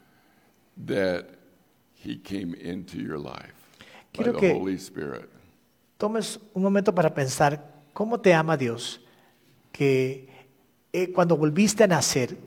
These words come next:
Speaker 2: que Él que te amó y Él, Él, Él habita en ti.
Speaker 1: And Jesus said, "Ask anything of the Father in his, Jesus' name,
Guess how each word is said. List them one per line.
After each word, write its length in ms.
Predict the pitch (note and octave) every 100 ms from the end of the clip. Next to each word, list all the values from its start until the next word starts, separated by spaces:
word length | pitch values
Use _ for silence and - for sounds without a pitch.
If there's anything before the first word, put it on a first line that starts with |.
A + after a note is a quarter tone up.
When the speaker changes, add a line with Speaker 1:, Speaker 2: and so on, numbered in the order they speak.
| - - _
Speaker 2:
que 120 | D#3
Él 140 | E3 E3+
que 120 | G3
te 180 | G3 D#3
amó 400 | D3 D3+ D3 C3+ - - - _ _ _ _ _ _ _ _ _
y 160 | F#3 E3
Él, 360 | F3 F3+ F3+ -
Él, 220 | F#3 F#3 F3+
Él 340 | G3 F3+ -
habita 300 | F3 E3+ F3
en 140 | F3 C3
ti. 260 | A#2+ - - - - _ _ _ _ _ _ _ _ _ _ _ _ _ _
Speaker 1:
And 180 | - G2+
Jesus 640 | F2+ C3 D3 C#3 B2 A2+ -
said, 560 | D2 A2 G#2 F#2+ G2 - - - _ -
"Ask 360 | - A2 G#2+ - B2
anything 580 | B2 D3+ D3 C3+ B2+
of 80 | A#2
the 120 | G2+
Father 800 | G2 G#2 G#2+ A2+ G#2+ F2+ F2 F2 E2+ - - -
in 180 | G2+ G2
his, 500 | G#2+ A2 F#2 F2+ F2
Jesus' 580 | F#2+ G#2 G#2+ A2+ - -
name, 420 | F2+ F2 E2+